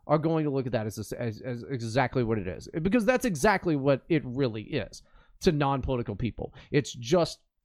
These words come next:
fucking gay-ass politics. Nobody in Kansas gives a fuck about the fact that Chuck E. Schumi and Trump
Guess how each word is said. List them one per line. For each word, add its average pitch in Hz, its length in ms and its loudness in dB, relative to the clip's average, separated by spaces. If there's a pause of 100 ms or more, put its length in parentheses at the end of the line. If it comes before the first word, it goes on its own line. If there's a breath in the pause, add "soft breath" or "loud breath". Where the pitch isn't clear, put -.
fucking 208 460 4
gay-ass 170 380 4
politics. 127 480 2
Nobody 226 840 6
in 202 160 4
Kansas 185 640 4 (240 loud breath)
gives 220 340 4
a 190 60 4
fuck 165 540 2 (200 loud breath)
about 185 220 6
the 156 60 -2
fact 196 260 4
that 170 100 4
Chuck - 420 4
E. 277 100 4
Schumi 214 680 4 (220 loud breath)
and 185 200 2
Trump 220 600 4